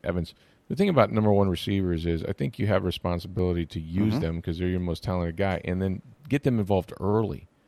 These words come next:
Speaker 2: Well, that
Speaker 1: Remember
Speaker 2: was,
Speaker 1: back
Speaker 2: that
Speaker 1: in
Speaker 2: was
Speaker 1: the,
Speaker 2: the next question
Speaker 1: you know?
Speaker 2: we had was from Kunal, who
Speaker 1: Yeah.
Speaker 2: said,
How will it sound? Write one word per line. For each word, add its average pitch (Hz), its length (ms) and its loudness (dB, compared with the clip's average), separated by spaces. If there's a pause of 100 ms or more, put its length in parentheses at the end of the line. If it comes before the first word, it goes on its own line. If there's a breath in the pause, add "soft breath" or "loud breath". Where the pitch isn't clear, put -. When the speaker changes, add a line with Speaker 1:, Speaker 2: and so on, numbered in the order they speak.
(140)
Speaker 2:
Well, 110 80 -2
that 123 80 12
Speaker 1:
Remember 135 100 10
Speaker 2:
was, 127 120 6
Speaker 1:
back 117 100 4
Speaker 2:
that 127 80 12
Speaker 1:
in 135 60 10
Speaker 2:
was 139 120 8
Speaker 1:
the, 135 80 4
Speaker 2:
the 127 60 6
next 131 160 2
question 135 300 8
Speaker 1:
you 104 40 6
know? 95 60 2
Speaker 2:
we 92 80 2
had 87 160 4
was 92 140 2
from 98 160 -6
Kunal, 101 400 2
who 85 80 0
Speaker 1:
Yeah. 110 160 -2
Speaker 2:
said, 80 280 0